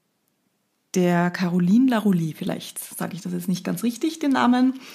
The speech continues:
Ich hoffe, sie verzeiht mir, wenn ich's nicht ganz erwischt hab. Mein Französisch ist so, so lala. Die hat mir, die ist mit Manolo Mendes unterwegs und die habe ich mal persönlich kennengelernt und bei einem,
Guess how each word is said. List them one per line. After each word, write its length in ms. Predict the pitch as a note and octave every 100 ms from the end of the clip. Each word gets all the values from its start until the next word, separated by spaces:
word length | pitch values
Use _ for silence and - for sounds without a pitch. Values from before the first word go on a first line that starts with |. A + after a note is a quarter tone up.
| -
Ich 80 | -
hoffe, 160 | F#3+
sie 100 | -
verzeiht 380 | G3 F#3+ F#3+ F3+
mir, 80 | G#3
wenn 120 | F#3+
ich's 120 | F#3+
nicht 160 | G#3+ G#3
ganz 240 | G#3+ A3 -
erwischt 280 | G#3+ A3 A#3
hab. 140 | A3
Mein 140 | G3 F#3+
Französisch 500 | G#3 G3+ G3 G3 G3
ist 220 | G3+ -
so, 160 | F3
so 200 | E3 -
lala. 460 | D#3 - - - - - - - - - - - _ -
Die 240 | B3+ D4+
hat 240 | B3 G#3 A#3
mir, 260 | A#3 C4
die 120 | A#3+
ist 100 | A3
mit 140 | B3 A#3+
Manolo 340 | A3+ G#3 G3+
Mendes 380 | F#3 - D3 -
unterwegs 560 | - - - - - -
und 420 | - F3 F3 F3
die 140 | F#3
habe 160 | F#3 E3+
ich 80 | E3+
mal 100 | E3
persönlich 400 | E3 - - -
kennengelernt 640 | B3+ C#4+ C4+ B3 A#3+ A#3 -
und 480 | G3 F#3+ F#3+ F3+ -
bei 80 |
einem, 540 | F#3 F3+ F3+ F3 F3